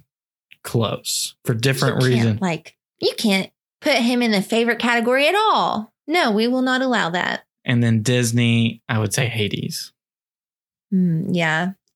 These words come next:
Speaker 2: I was wondering if you're gonna say Hades or Doctor Facilier for that one.
Speaker 1: They're both good, but probably Hades for comedic relief.
Speaker 2: Yeah,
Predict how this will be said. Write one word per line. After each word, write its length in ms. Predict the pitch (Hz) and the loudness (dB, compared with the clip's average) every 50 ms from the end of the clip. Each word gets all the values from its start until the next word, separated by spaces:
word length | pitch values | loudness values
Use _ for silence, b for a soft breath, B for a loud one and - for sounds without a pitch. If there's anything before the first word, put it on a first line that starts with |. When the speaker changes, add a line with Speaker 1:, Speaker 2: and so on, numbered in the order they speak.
| _ _ | _ _
Speaker 2:
I 80 | 208 220 | 0 2
was 100 | 233 226 | 2 2
wondering 240 | 233 233 240 233 226 | 2 2 2 2 2
if 80 | 226 | 2
you're 100 | 226 220 | 2 2
gonna 160 | 208 208 208 208 | 2 2 0 0
say 200 | 208 214 190 190 | 2 2 2 2
Hades 400 | 196 185 185 180 185 190 180 185 | 2 2 2 2 2 0 0 0
or 80 | 180 | 0
Doctor 340 | 170 180 180 175 175 - 180 | 0 -2 -4 -4 -4 -4 -6
Facilier 580 | 180 - 175 170 - 156 156 - - - - 190 | -4 -4 -6 -4 -4 -2 -2 -2 0 0 -2 -2
for 100 | - 170 | -2 -2
that 180 | 160 160 151 - | -2 -2 -2 -2
one. 360 | 170 160 143 156 180 196 - _ _ _ _ _ _ _ _ | -2 -2 0 0 -2 -2 -4 _ _ _ _ _ _ _ _
Speaker 1:
They're 100 | - 120 120 | -2 -2 0
both 340 | 117 139 160 185 185 - - | 2 2 2 2 0 0 -2
good, 460 | 143 120 110 104 104 107 107 - - _ _ _ _ _ _ _ _ _ _ _ _ _ _ _ _ _ _ _ _ _ _ _ | 0 2 2 2 2 0 0 -4 -12 _ _ _ _ _ _ _ _ _ _ _ _ _ _ _ _ _ _ _ _ _ _ _
but 300 | - 117 110 107 107 107 - - _ _ | 0 0 2 2 0 0 -4 -12 _ _
probably 800 | - - 131 127 127 127 123 120 120 117 113 110 107 107 110 - - - | -4 -2 0 2 2 2 2 2 2 2 2 2 2 2 0 -2 -6 -4
Hades 480 | - 120 110 113 110 107 107 107 107 - | -2 0 2 2 2 2 2 2 0 0
for 180 | - - 107 101 | 0 -2 -2 0
comedic 400 | - 113 104 101 104 101 98 - | 0 0 2 2 2 0 -2 -4
relief. 460 | - - - - - - - - _ _ _ _ _ _ _ _ _ _ _ _ _ - | -4 -2 -2 -2 -4 -6 -12 -18 _ _ _ _ _ _ _ _ _ _ _ _ _ -2
Speaker 2:
Yeah, 260 | - 190 180 - 196 | 0 2 2 2 0